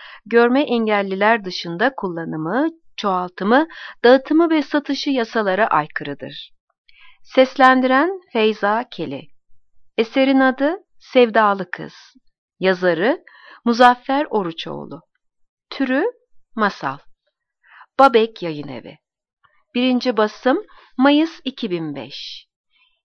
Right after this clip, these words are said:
İ S B N dokuz yüz yetmiş beş tire altmış doksan dokuz tire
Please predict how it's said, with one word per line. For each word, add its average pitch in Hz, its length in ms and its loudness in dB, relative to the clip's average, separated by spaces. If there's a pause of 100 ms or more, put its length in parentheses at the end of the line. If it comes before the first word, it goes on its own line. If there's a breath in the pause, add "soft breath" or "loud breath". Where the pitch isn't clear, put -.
İ 269 200 0
S 269 420 0
B 240 300 2
N 262 220 0 (680)
dokuz 196 380 -4
yüz 170 180 -8
yetmiş 208 460 -6
beş 247 440 -6 (300 soft breath)
tire 277 420 0 (120)
altmış 202 500 -6
doksan 170 480 -6
dokuz 196 540 -10 (480)
tire 277 480 0